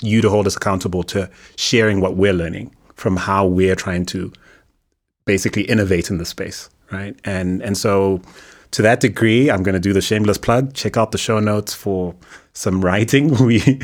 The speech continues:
we, we, our team is doing and some reflections they'll be doing in the space. We won't just share stuff we're learning ourselves. Follow us on the socials. We, we definitely like to scale great ideas we're learning from other people,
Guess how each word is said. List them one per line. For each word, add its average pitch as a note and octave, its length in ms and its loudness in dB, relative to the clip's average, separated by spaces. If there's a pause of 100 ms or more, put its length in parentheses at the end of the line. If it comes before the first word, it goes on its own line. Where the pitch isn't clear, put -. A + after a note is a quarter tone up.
(300)
we, B2 200 4
we, A#2 220 2
our G#2+ 180 2
team A2+ 240 0
is G#2 100 0
doing A#2+ 360 4
and G2+ 100 0
some F#2+ 140 -2
reflections G#2 500 -2
they'll A#2 120 2
be G#2+ 100 0
doing G#2+ 260 0
in A2+ 80 0
the G#2+ 80 0
space. C#3+ 580 -2 (220)
We G#2+ 80 -4
won't A#2 200 2
just A#2+ 160 0
share C3 160 2
stuff - 280 -2
we're A2+ 180 2
learning C3 280 2
ourselves. B2+ 400 -2
Follow G#2+ 220 0
us A2 140 -4
on G#2+ 80 -2
the F#2 80 -4
socials. C3 520 -4
We, F#2 140 -4
we F2+ 120 -4
definitely G2+ 360 -2
like G#2 220 -2
to A#2 100 -6
scale A2 320 -2
great G2+ 220 -2
ideas G2+ 420 0
we're F2+ 100 0
learning G2+ 240 -2
from F#2 160 -12
other F2 140 -8
people, B2+ 520 0